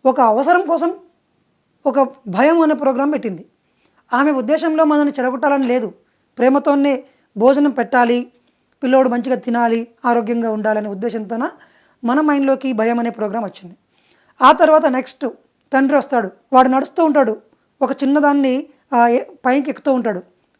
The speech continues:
డాడీ వచ్చి ఏం చెప్తాడు? "దాన్ని ఎక్కకు, కింద పడతావు" అని, "కాళ్ళు చేతులు ఇరిగిపోతాయి" అని చెప్తారు. It's a negative program. రిపీటెడ్గా ఒక్కొక్క వ్యక్తి తన నోట్లోంచి వచ్చే వాక్కుతోన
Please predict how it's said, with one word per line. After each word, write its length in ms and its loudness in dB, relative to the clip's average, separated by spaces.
డాడీ 200 2
వచ్చి 180 -4
ఏం 80 0
చెప్తాడు? 420 -2
"దాన్ని 180 0
ఎక్కకు, 300 -4
కింద 180 0
పడతావు" 540 0
అని, 200 -4
"కాళ్ళు 280 4
చేతులు 200 0
ఇరిగిపోతాయి" 600 -2
అని 100 -2
చెప్తారు. 260 -14
It's 180 -2
a 40 -2
negative 380 -4
program. 340 -4
రిపీటెడ్గా 1040 4
ఒక్కొక్క 380 -2
వ్యక్తి 720 -4
తన 140 2
నోట్లోంచి 480 -2
వచ్చే 200 -4
వాక్కుతోన 800 0